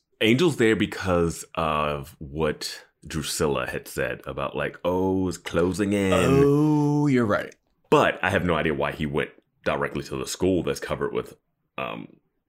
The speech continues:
Speaker 1: wasps and said, "Oh, I guess I'll just sneak into here."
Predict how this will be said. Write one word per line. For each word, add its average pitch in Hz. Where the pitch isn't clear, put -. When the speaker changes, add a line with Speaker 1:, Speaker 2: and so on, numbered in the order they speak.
Speaker 1:
wasps 73
and 69
said, 71
"Oh, 80
I 67
guess 71
I'll 71
just 69
sneak 71
into 62
here." 71